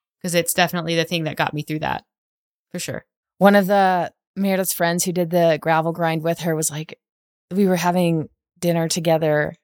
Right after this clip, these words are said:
Speaker 2: We had three people who had just done the gravel grind, and then I am training for a fifty K ultra with my friend Rich, and we had gone for a two-hour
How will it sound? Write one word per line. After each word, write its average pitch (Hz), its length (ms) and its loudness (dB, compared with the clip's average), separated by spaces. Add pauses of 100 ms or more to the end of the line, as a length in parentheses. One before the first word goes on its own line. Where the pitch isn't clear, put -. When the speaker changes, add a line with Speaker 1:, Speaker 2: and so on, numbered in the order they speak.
(120)
Speaker 2:
We 202 140 4
had 185 360 4
three 220 240 -2
people 185 580 -2 (160)
who 185 80 -2
had 185 120 0
just 180 260 2
done 185 180 4
the 175 80 2
gravel 170 400 2
grind, 156 580 -4
and 165 140 -4
then 160 320 0 (580)
I 185 540 4
am 185 100 -4
training 185 340 -2
for 175 160 0
a 165 60 2
fifty 180 320 -4
K 175 180 0
ultra 165 480 2
with 160 220 -2 (120)
my 165 140 -2
friend 165 420 0 (300)
Rich, 165 340 2
and 175 80 0
we 170 100 0
had 170 140 0
gone 160 220 0
for 160 160 -6
a 151 240 -2
two-hour 160 500 2